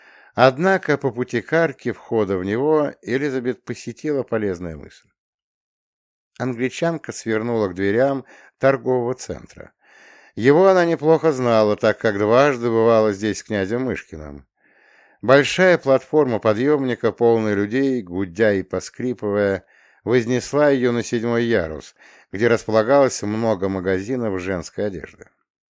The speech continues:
Приметы её, конечно, уже знают агенты Г С Т и те, кто работает на герцога Уэйна.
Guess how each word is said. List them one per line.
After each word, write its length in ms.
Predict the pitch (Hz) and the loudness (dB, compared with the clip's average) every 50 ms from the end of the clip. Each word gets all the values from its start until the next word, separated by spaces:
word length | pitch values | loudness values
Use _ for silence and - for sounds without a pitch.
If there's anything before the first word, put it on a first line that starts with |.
| _ _ _ _ _ _ _ _ _ _ _ _ _ _ _ _ _ _ _ _ _ _ _ _ _ _ _ _ _ _ _ | _ _ _ _ _ _ _ _ _ _ _ _ _ _ _ _ _ _ _ _ _ _ _ _ _ _ _ _ _ _ _
Приметы 540 | - 123 139 147 160 185 202 196 180 - 117 | -2 0 0 2 2 2 0 0 0 -2 -2
её, 260 | 104 101 101 101 90 | -2 0 0 0 -2
конечно, 480 | - - 120 135 156 160 147 - - 135 | 0 0 -2 0 -2 -4 -6 -6 -6 -4
уже 200 | 135 127 139 135 | -2 0 0 -2
знают 380 | 127 143 151 147 117 92 82 95 | 0 0 0 0 0 0 0 -2
агенты 500 | 90 85 85 87 87 85 80 - 90 80 | -4 -4 -2 -4 -6 -6 -6 -6 -6 -4
Г 240 | 82 87 87 85 | -4 -2 -2 -2
С 100 | - - | -4 -6
Т 300 | - - 85 80 78 76 _ _ - - - - - _ - | -8 -8 -6 -6 -8 -10 _ _ -20 -20 -20 -20 -20 _ -4
и 180 | 110 117 120 113 | -2 0 0 -2
те, 300 | - - 131 143 143 131 | 0 0 2 2 2 2
кто 200 | - - - 117 | 0 0 2 4
работает 540 | 117 117 117 117 110 101 95 104 98 90 104 | 4 4 4 2 0 0 0 -2 -2 -2 -2
на 140 | 107 107 | -2 -2
герцога 460 | 101 101 104 98 87 - - 90 85 98 | -2 0 0 -2 -2 -2 -6 -6 -4 -2
Уэйна. 640 | 104 113 110 101 87 76 65 62 62 62 - - | 0 0 0 0 0 -2 -4 -8 -14 -18 -20 -20